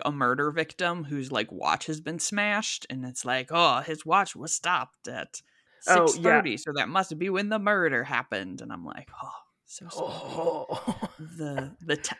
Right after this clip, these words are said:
Speaker 1: time, time has stopped for this person 'cause they are
Speaker 2: Liter-,
Speaker 1: dead.
Speaker 2: literally, yeah. <laughs>
Speaker 1: Yes. Uh, so they investigated, um, the ship. Um, they found that there was, like, a corroded pipe that was leaking. Um, the ship was generally in bad repair,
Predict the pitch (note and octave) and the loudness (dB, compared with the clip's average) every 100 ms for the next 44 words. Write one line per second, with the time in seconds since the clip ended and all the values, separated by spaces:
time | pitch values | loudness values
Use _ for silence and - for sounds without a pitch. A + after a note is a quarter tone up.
0 | - - F3+ F#3 - - D#3 E3+ E3 E3+ | -4 2 4 4 -2 -4 0 0 0 -2
1 | - D#3+ D3+ - - B2+ G#2 - - - | 0 0 0 -2 -10 -6 -6 -4 -4 -4
2 | - - - - - - - E3 E3+ - | -6 -12 -14 -16 -20 -16 -2 2 2 2
3 | F#3+ - D#3 E3+ - - - - - - | -4 -2 0 0 0 -6 -4 -4 2 4
4 | - A#3+ - - C6 - - - - - | 4 2 0 -6 -8 -10 -16 -4 -4 -2
5 | - - - - - - - - - - | -6 -4 -8 -2 -2 -2 -8 -8 -12 -20
6 | - - - - D3+ D3+ - - F3+ E3+ | -20 -20 -12 0 4 4 4 4 6 8
7 | E3+ E3 F#3+ F3+ E3+ D#3+ F3+ A3 E4 D#4+ | 8 4 4 4 4 4 2 2 2 2
8 | D4+ D#4 D4+ D4+ C4 - B3+ B3+ B3+ C4 | 0 2 2 2 2 2 2 4 4 2
9 | - B3+ B3 - D3+ D#3 D#3 E3+ F3+ F3+ | 4 2 2 2 2 2 0 4 2 4
10 | F3 E3+ D#3+ E3 F#3 F3+ E3+ E3+ E3 C#3 | 4 4 4 4 4 4 4 2 2 -4
11 | - D#3+ B2+ C3+ - D#4 D4+ C#4 C4 B3+ | 0 2 2 -2 0 0 2 -2 0 -2
12 | B3+ C4+ C4 B3+ B3+ B3 - D3+ D3+ D#3 | 2 0 2 2 4 2 2 0 0 -2
13 | F#3 F#3 E3 E3 E3+ F3 F3+ F3+ F3+ - | -2 -2 -2 2 2 4 0 0 -2 -2
14 | F3+ F3 E3+ E3+ F3 E3 - F#3+ F#3+ | -2 2 2 2 0 -4 -2 0 0